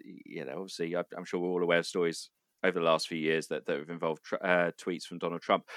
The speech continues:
But it, but it kind of compressing it all into seventy minutes and having interviews with people who actually worked with him as press secretaries and things like that throughout his, uh, his, um,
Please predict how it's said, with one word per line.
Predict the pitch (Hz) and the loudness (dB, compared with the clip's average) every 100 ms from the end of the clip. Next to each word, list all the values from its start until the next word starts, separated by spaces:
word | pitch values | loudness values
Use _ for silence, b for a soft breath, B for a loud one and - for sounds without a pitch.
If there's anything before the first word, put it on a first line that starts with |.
| B | B
But | 143 | 12
it, | 139 127 - | 12 12 8
but | 127 | 8
it | 123 - - | 8 4 4
kind | 160 | 6
of | 139 | 6
compressing | - 139 180 - 131 | 4 0 0 0 2
it | |
all | 123 | 0
into | 123 | 0
seventy | - 131 123 - | 2 2 2 -2
minutes | 117 123 95 - | 2 4 4 2
and | 92 | 0
having | 107 101 | 0 2
interviews | 98 101 90 90 87 | 0 -2 -2 -2 -2
with | 92 | -4
people | 98 90 85 | -4 -2 -2
who | 98 87 B B | -2 -2 B B
actually | 113 - 95 | 4 4 4
worked | 101 - | 6 6
with | 110 101 | 4 4
him | 90 | 2
as | 87 | -2
press | - 110 | -2 -2
secretaries | - - - 85 78 | -4 -6 -2 -2 -2
and | 87 | -6
things | 98 90 | -8 -8
like | 76 | 0
that | 90 85 - | 2 2 2
throughout | 92 82 | 2 2
his, | 90 82 - | 0 -2 2
uh, | 87 87 B B B B B | 2 2 B B B B B
his, | 113 104 - - | 8 8 2 4
um, | 110 101 98 98 | 10 12 12 8